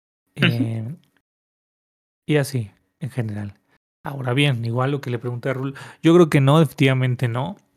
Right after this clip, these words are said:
Speaker 2: Este, en su momento impactó. Ya en es-, ya ahorita yo creo que ya no impacta tanto y, y im-, impacta o impactó cuando decidieron, "Vamos a hacer otra trilogía",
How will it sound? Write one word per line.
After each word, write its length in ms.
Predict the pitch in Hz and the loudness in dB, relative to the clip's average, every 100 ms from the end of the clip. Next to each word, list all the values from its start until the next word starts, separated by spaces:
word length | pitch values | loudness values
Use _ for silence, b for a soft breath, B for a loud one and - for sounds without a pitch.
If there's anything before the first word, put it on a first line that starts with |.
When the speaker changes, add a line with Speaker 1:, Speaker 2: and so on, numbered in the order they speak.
| _ | _
Speaker 2:
Este, 880 | - 117 - _ - 117 110 107 107 101 _ _ _ _ _ _ _ _ _ | -10 -10 -12 _ -10 -8 -8 -8 -10 -14 _ _ _ _ _ _ _ _ _
en 100 | 151 | 0
su 100 | 170 | 4
momento 340 | 165 170 190 208 | 4 4 4 4
impactó. 560 | 160 127 - 139 127 - _ _ _ _ _ _ _ _ _ _ | 2 -2 2 2 2 -2 _ _ _ _ _ _ _ _ _ _
Ya 180 | 139 165 | 4 4
en 80 | 175 | 4
es-, 160 | 156 - | 2 2
ya 160 | 175 | 4
ahorita 300 | 180 185 180 | 6 6 4
yo 140 | 160 156 | 4 4
creo 140 | 160 | 2
que 80 | 151 | 4
ya 100 | 147 | 2
no 60 | 139 | 4
impacta 480 | 127 131 123 131 - | 2 0 0 -2 -2
tanto 560 | 120 120 127 180 202 175 - | -4 -4 -4 -4 -4 -8 -10
y, 540 | - 131 127 123 120 117 - _ _ | -2 2 4 2 0 -6 -10 _ _
y 240 | 120 156 156 | -10 -2 0
im-, 120 | 151 | 0
impacta 720 | 180 147 - 185 - 214 233 - - | 0 0 0 -2 -2 -4 -4 -10 -2
o 120 | 131 | 0
impactó 540 | 120 117 113 - 156 | 0 -4 -6 0 0
cuando 220 | 156 147 120 | 0 0 0
decidieron, 400 | 110 127 131 131 | 0 -4 -4 -2
"Vamos 180 | 170 | -2
a 20 | - | -2
hacer 100 | 151 | -4
otra 160 | 135 | -4
trilogía", 680 | 120 117 113 104 135 143 165 | -4 -2 -2 -4 -2 0 -2